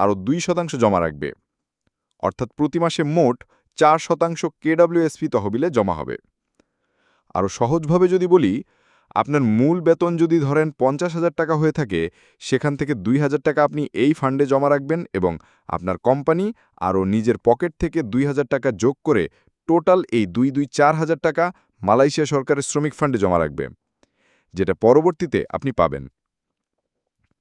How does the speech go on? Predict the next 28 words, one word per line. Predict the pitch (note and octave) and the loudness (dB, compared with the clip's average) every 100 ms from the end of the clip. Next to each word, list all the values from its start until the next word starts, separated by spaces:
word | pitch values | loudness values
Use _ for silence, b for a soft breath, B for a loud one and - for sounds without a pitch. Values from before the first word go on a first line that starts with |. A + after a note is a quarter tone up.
| _ _ _ _ - | _ _ _ _ -2
এই | C3+ F3+ | 4 4
এজেন্টে | E3+ F3 E3+ F2 | 2 0 -2 2
বেশ | C3+ - | 0 0
কিছু | D#3+ D#3+ A#2+ | -4 0 4
নিয়ম | C3+ E3 D#3+ | 4 4 4
রয়েছে | D#3+ D3 F#3 | 2 2 0
এবং | C#3+ A#2 G2+ | 2 0 0
বেশ | A2 | -4
কিছু | A#2+ A#2+ | -6 0
পার্থক্য | A#2 - G#2 - | 0 -2 -8 -2
রয়েছে, | E2+ D2+ E2 D2 _ _ _ _ _ - | -2 -4 -8 -10 _ _ _ _ _ -4
যেমন | G2+ G2+ - | -2 -2 0
শ্রমিককে | B2+ D3 - C#3 | 0 0 -2 -2
পূর্ণ | C#3 C#3+ C3+ | -2 0 2
চার | C#3+ D3 | 0 0
শতাংশ | D#3+ D#3 D3+ E3 - A2+ | -2 -4 0 0 2 0
আপনার | C#3 A#2 | 0 -4
দিতে | F#2+ - E2 | -4 -4 -4
হবে। | C#2+ C#2 _ _ _ _ _ _ _ _ _ _ - | -6 -8 _ _ _ _ _ _ _ _ _ _ -6
এখানে | C#3+ E3 B2 | 0 2 4
বর্তমানে | A#2 - D#3 D#3+ - | 4 4 0 0 0
সর্বনিম্ন | C3+ C#3 D3+ D3+ | -2 0 -2 0
বেতন | D3+ C#3+ D3+ | 0 0 -2
ধরা | C#3+ D3 | 0 2
হয়েছে | D#3 D3 - F#3+ - _ - | 2 2 0 -2 -4 _ -8
সত্তর | - D#3 - - | -2 -2 -2 -6
শতাংশ। | F#2 E2+ D#2+ - C2+ - _ _ _ _ _ _ - | -6 -6 -6 -8 -8 -10 _ _ _ _ _ _ 0
অ্যাংরিত | C3 E3+ F#3 | 0 2 2